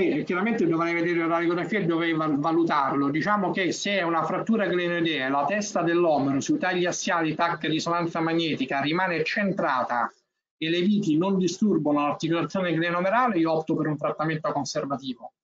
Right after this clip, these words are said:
Questo secondo proprio i parametri dati da Gerber sul trattamento generico delle fratture di glena.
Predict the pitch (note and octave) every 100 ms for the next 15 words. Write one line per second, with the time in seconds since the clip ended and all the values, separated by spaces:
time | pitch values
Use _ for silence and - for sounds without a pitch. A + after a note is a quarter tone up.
0 | _ _ _ G#3 G3+ D#3+ E3 E3 F3 E3
1 | E3 F3 F3+ D#3+ D3+ D#3 D#3 D3+ D3 D3
2 | D3 C#3+ C#3+ C#3 - C3+ - D3+ D#3+ E3+
3 | D#3+ E3 D3 D#3+ F3 E3+ D#3 C#3+ C#3+ -
4 | - - D#3 - C#4+ - - -